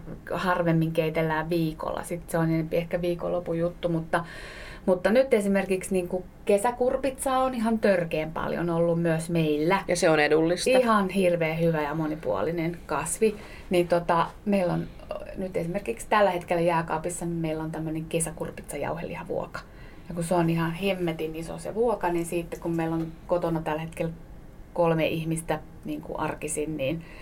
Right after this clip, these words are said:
Speaker 1: niin se, siitä riittää moneksi päiväksi. Mutta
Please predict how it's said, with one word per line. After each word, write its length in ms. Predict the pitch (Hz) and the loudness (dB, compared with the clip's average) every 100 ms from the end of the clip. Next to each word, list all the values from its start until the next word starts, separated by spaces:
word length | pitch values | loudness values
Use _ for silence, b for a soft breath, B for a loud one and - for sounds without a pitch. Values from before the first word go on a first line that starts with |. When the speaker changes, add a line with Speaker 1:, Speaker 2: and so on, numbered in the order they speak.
| B B - 170 | B B -12 -6
Speaker 1:
niin 260 | 165 151 | -4 -4
se, 240 | 160 151 - | -6 -8 -8
siitä 300 | - 160 156 | -6 -6 -4
riittää 400 | 151 156 - - | -6 -6 -8 -6
moneksi 360 | - - - - | -6 -8 -10 -6
päiväksi. 460 | 50 - - - B B B B - | -6 -6 -10 -12 B B B B 2
Mutta 540 | 226 370 - - - | 4 4 -2 -2 -2